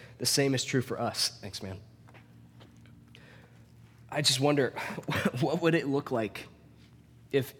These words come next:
each of us on an individual level in this ministry was committed to a life of repentance? Not just in the grand things, but in the small things.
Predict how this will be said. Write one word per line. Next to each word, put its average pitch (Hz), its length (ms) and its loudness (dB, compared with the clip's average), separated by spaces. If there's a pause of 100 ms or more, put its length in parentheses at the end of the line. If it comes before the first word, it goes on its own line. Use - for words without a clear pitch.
each 190 200 2
of 160 120 4
us 151 140 4
on 147 180 2
an 143 140 0
individual 143 680 0
level 127 360 0
in 120 120 -4
this 123 200 -2
ministry 131 380 -2
was 117 180 -4
committed 123 580 -2 (280)
to 117 140 -4
a 123 40 -4
life 120 400 0
of 123 140 -4
repentance? - 840 -4 (1120)
Not 131 220 0
just 135 240 0
in 135 80 2
the 131 40 0
grand 127 440 4
things, 123 340 0
but 123 160 -6
in 123 140 -2
the 117 80 -2
small 123 400 2
things. 110 640 -6